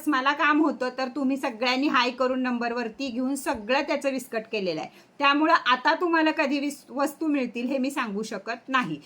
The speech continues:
तरी यापुढचं जे बुकिंग कराल तुम्ही, आज बुकिंग कराल, उद्या बुकिंग कराल किंवा आता लक्ष्मी कुंचन कोणापाशीही पोहोचू शकत नाही. ज्यांचे झालेले आहेत बुकिंग, ज्यांचे गेलेत इथनं त्यांचे गेलेत.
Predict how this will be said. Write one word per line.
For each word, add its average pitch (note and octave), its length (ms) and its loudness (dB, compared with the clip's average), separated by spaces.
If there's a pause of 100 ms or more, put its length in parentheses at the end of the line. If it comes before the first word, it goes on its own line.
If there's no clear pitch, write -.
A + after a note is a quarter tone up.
(200)
तरी D4 200 0
यापुढचं E4 540 2
जे C#4+ 180 0
बुकिंग B3+ 380 -2
कराल B3 400 2
तुम्ही, A3 200 -2
आज A#3+ 260 2
बुकिंग A#3+ 360 -8
कराल, G#3 300 -2
उद्या A#3+ 220 0
बुकिंग A#3+ 340 -6
कराल G3 360 -4
किंवा B3+ 300 2 (1080)
आता C4 240 4
लक्ष्मी D#4+ 400 0
कुंचन D#4 380 2
कोणापाशीही C#4 600 2
पोहोचू D4 300 -2
शकत B3 360 -6
नाही. F3 140 -4
ज्यांचे A3+ 380 0
झालेले B3+ 440 0
आहेत C4+ 120 2
बुकिंग, C4+ 360 -4
ज्यांचे C4 280 -2
गेलेत B3+ 420 0
इथनं C4 300 -2
त्यांचे B3+ 380 -4
गेलेत. D4 320 0